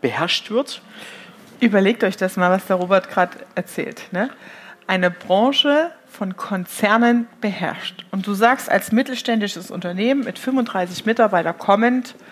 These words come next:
Speaker 2: "Scheiß auf die Konzerne, ihr könnt mich mal, ich ändere das Ganze jetzt."
Speaker 1: Genau.
Speaker 2: Ne?
Speaker 1: Genau. Und mittlerweile sind wir halt in Ostdeutschland mit elf Standorten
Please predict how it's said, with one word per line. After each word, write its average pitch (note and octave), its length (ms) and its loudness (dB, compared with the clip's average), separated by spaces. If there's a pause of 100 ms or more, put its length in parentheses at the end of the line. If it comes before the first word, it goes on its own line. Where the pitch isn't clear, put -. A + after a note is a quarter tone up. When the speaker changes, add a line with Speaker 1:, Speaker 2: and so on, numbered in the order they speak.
(320)
Speaker 2:
"Scheiß A3+ 320 0
auf A#3 100 -6
die F#3+ 100 -6
Konzerne, G3 800 2 (260)
ihr F#3 100 -8
könnt - 260 -2
mich F#3+ 180 -6
mal, F3 300 2
ich - 220 -14
ändere D3 200 -6
das - 240 -14
Ganze - 300 -12
jetzt." - 140 -12
Speaker 1:
Genau. A2+ 300 -6
Speaker 2:
Ne? G3+ 180 0 (880)
Speaker 1:
Genau. D#3+ 300 2
Und C3 120 4
mittlerweile E3+ 400 6
sind D#3+ 240 -4
wir D#3+ 120 0
halt D3+ 340 2 (420)
in B2 120 0
Ostdeutschland E3+ 680 -2
mit - 140 -6
elf F3 200 -2
Standorten D#3+ 720 -4